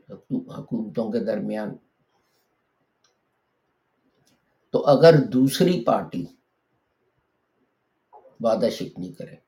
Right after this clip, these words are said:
نہ، پہلی بات یہ یاد رکھیں کہ آپ نے وعدہ شکنی نہیں کرنی، آپ نے نہیں کرنی۔ دوسری پارٹی اگر کرے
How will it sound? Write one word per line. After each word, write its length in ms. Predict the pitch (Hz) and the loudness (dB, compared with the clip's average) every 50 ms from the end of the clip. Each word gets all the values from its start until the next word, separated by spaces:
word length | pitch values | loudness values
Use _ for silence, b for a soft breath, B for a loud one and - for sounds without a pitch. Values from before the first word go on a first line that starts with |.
| _ _ _ _ _ _ | _ _ _ _ _ _
نہ، 100 | - 110 | -14 -14
پہلی 300 | 107 - - 131 135 147 | -8 -2 0 2 2 4
بات 260 | 151 147 139 135 - 135 | 4 4 4 4 4 0
یہ 120 | 143 143 | 0 2
یاد 260 | 139 127 113 101 101 | 2 2 2 0 -2
رکھیں 420 | 92 90 95 101 - - - 78 76 | -6 -6 -8 -8 -10 -10 -12 -12 -10
کہ 100 | - - - - | -10 -10 -6 -2
آپ 240 | 117 123 139 147 - 160 | 0 2 2 2 2 0
نے 80 | 160 | 2
وعدہ 280 | 156 156 156 147 151 147 | 4 4 4 4 4 2
شکنی 380 | - - - - - 127 123 123 | 0 -2 -6 -6 -4 -4 -2 0
نہیں 280 | 120 - - 123 117 | 0 0 0 -2 -4
کرنی، 300 | - - - - - - - - _ _ _ _ _ _ _ _ _ _ _ _ _ _ _ _ _ _ _ _ _ _ _ _ _ _ _ _ _ _ _ _ _ _ _ _ _ _ _ _ _ _ _ _ _ _ _ _ _ _ _ _ _ _ _ _ _ _ _ _ _ _ _ _ _ _ _ _ _ _ _ _ _ - | -4 -6 -8 -8 -10 -12 -14 -18 _ _ _ _ _ _ _ _ _ _ _ _ _ _ _ _ _ _ _ _ _ _ _ _ _ _ _ _ _ _ _ _ _ _ _ _ _ _ _ _ _ _ _ _ _ _ _ _ _ _ _ _ _ _ _ _ _ _ _ _ _ _ _ _ _ _ _ _ _ _ _ _ _ -14
آپ 280 | - 107 104 123 156 156 | -12 -6 -4 -4 -2 0
نے 120 | 165 165 | 2 2
نہیں 200 | 165 170 190 190 | 2 2 0 0
کرنی۔ 320 | - - 113 - - - - - _ _ _ _ _ _ _ _ _ _ _ _ _ _ _ _ _ _ _ _ _ _ _ _ _ _ _ _ _ _ _ _ _ _ _ _ _ - | 0 -2 -4 -4 -6 -12 -16 -20 _ _ _ _ _ _ _ _ _ _ _ _ _ _ _ _ _ _ _ _ _ _ _ _ _ _ _ _ _ _ _ _ _ _ _ _ _ -6
دوسری 340 | 123 117 - 151 160 160 | -4 -2 0 0 0 2
پارٹی 440 | 156 156 135 139 135 160 151 147 143 | 4 6 6 6 6 4 2 4 4
اگر 280 | 135 123 120 131 - - | 4 6 6 4 4 4
کرے 300 | - 117 113 139 165 | 2 2 2 2 2